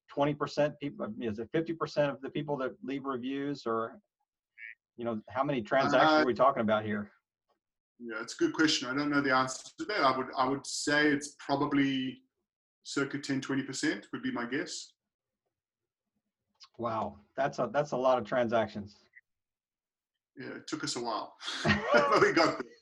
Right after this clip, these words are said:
Speaker 1: Is that e-, eBay Australia or eBay globally?
Speaker 2: No, that's eBay Australia.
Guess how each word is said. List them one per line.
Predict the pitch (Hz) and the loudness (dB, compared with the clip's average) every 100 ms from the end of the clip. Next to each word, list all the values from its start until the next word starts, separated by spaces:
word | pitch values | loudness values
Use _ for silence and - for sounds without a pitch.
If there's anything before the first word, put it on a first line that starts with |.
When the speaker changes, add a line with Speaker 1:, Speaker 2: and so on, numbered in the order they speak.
| _ - | _ -4
Speaker 1:
Is | 123 | 0
that | 175 180 - _ - | 4 2 0 _ -10
e-, | 151 - | -10 -2
eBay | 160 160 156 | 2 4 4
Australia | 151 127 - 151 160 208 214 | 4 2 0 4 4 6 2
or | - 131 131 | 0 -2 -2
eBay | 143 135 117 | -2 -2 -2
globally? | 123 131 107 107 101 - _ _ _ _ _ - - _ _ - | 0 -2 -2 -4 -6 -12 _ _ _ _ _ -20 -20 _ _ 2
Speaker 2:
No, | 143 160 | 4 4
that's | 165 | 2
eBay | 190 175 | 4 6
Australia. | 147 - 147 135 127 | 6 4 4 4 2